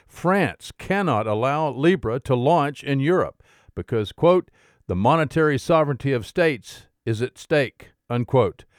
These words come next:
Le Maire made the remarks at the opening of the O E C D Global Blockchain Policy Forum in Paris. He further stated, quote, "All these concerns around Libra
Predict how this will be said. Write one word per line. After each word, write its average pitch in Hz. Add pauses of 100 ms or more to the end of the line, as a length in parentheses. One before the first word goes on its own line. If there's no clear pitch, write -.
(360)
Le 117
Maire 131
made 135
the 131
remarks 127
at 110
the 110
opening 139
of 110
the 110
O 143
E 139
C 147
D 135
Global 131
Blockchain 131
Policy 156
Forum 143 (360)
in 131
Paris. 110 (400)
He 101
further 131
stated, 127
quote, 151 (640)
"All 202
these 180
concerns 135
around 113
Libra 104